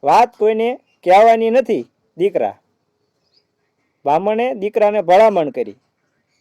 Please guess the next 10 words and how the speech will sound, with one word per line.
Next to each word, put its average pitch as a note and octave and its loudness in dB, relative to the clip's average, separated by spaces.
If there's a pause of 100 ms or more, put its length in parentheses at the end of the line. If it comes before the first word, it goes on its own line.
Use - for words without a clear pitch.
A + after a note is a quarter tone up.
(100)
છોકરે G#3+ 0 (500)
વળતે C4 2
દિવસ A3 0 (260)
જઈને A#3 0 (1120)
બાપ G3+ 2 (380)
મેલતો F3 0 (220)
તે A3+ 2
પ્રમાણે A3 -4
દૂધ G3+ 0
મેલ્યું. C#3+ -6